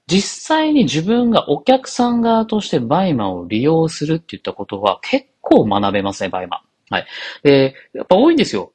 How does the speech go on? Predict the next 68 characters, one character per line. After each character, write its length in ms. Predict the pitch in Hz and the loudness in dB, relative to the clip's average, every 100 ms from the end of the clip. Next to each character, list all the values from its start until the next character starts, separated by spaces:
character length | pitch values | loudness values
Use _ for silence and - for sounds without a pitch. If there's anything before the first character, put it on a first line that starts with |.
| _ | _
バ 140 | - 302 | 0 2
イ 40 | |
マ 100 | 233 | 2
や 120 | 117 | 0
っ 140 | 110 - | -4 -6
て 100 | 165 | -6
い 100 | 175 | -4
る 80 | 170 | -4
の 100 | 110 | -6
に、 180 | 98 | -8
シ 100 | - | -4
ョ 40 | 247 | -4
ッ 40 | |
パ 160 | 247 175 | 0 -2
ー 40 | |
と 100 | 123 | -2
し 100 | - | -8
て 80 | 104 | -8
い 80 | 104 | -6
る 100 | 117 | -6
の 140 | 98 | -6
に、 240 | 104 92 - _ _ - | -6 -8 -10 _ _ -10
お 100 | 143 | -2
客 220 | 285 277 | 0 0
さ 200 | - 285 | 0 0
ん 60 | |
側 160 | 262 262 | 2 2
で 80 | 233 | 0
購 240 | - 240 | 0 0
入 160 | 247 240 | 2 0
し 80 | - | -2
た 80 | |
こ 120 | 220 220 | -4 -2
と 80 | |
が 80 | 120 | 0
あ 40 | 98 | -2
り 100 | 127 | -2
ま 120 | 139 | -4
せ 100 | 139 | -4
ん 60 | |
っ 20 | 110 | -6
て 80 | |
い 20 | 92 | -6
う 60 | |
方 80 | 98 | -2
結 200 | - 254 | 0 0
構 80 | 123 | 0
多 60 | 98 | -2
い 20 | |
ん 20 | |
で 80 | 85 | -4
す 60 | |
ね。 160 | 120 - _ _ - | -4 -4 _ _ -2
で、 80 | |
こ 140 | 151 240 | 2 4
れ 80 | 226 | 4
や 60 | |
っ 60 | 226 | 2
ぱ、 160 | - - | -2 -4
あ 60 | - | -6
の、 240 | 190 - _ _ _ | -8 -10 _ _ _
お 100 | - | -8
客 200 | 185 330 | -4 -4
さ 200 | - 311 | -2 0
ん 160 | 294 277 _ _ | 0 -2 _ _
が 220 | 233 - - | -2 -2 -2
い 140 | 208 | -4
る、 160 | 208 | -4